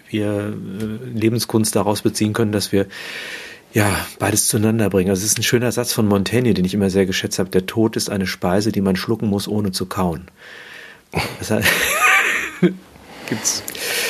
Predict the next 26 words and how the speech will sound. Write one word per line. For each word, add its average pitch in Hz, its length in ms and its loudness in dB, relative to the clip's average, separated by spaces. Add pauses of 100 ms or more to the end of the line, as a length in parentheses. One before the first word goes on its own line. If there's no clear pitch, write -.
(160)
harter 139 340 -2
Satz, 120 300 0
will 113 160 2
ich 135 160 2
jetzt - 180 0
gar 120 140 2
nicht 131 160 -4
auslegen, 92 500 0
aber 95 200 0 (480)
auf - 140 -6
dem 107 180 0
Weg 147 200 -2
dahin, 98 480 -2 (680)
ja, 95 220 -2 (280)
sind 107 280 -2
wir 107 160 6
von, 104 320 -4
für 113 100 -2
unseren 95 240 0
Geschmack - 480 -4
geöffnet 98 580 -4
für - 140 -8
die 87 100 -8
vielen 95 360 -2
unglaublichen 92 600 -8
Speisen, 90 600 -6